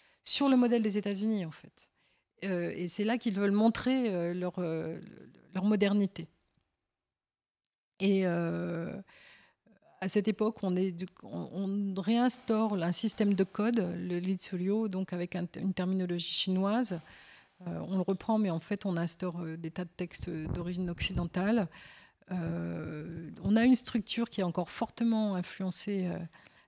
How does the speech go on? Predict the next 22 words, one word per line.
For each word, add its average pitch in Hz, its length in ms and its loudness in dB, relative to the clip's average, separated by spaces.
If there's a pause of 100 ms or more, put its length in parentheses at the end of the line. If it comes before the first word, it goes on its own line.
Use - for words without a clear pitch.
(140)
euh, 175 180 -2
par 190 220 0
la, 180 160 4
la 185 140 2
structure 202 320 0
chinoise, 208 360 4
avec 185 240 2
un 190 60 4
ministre 208 460 4
de 208 100 2
droite, 190 360 -2
un 208 40 -2
ministre 196 380 0
de 190 100 2
gauche 196 380 2
et - 20 -2
un 175 60 0
ministre 185 360 0
des 175 120 -4
Affaires 165 260 -4
suprêmes, 220 540 0
bon, 190 100 -6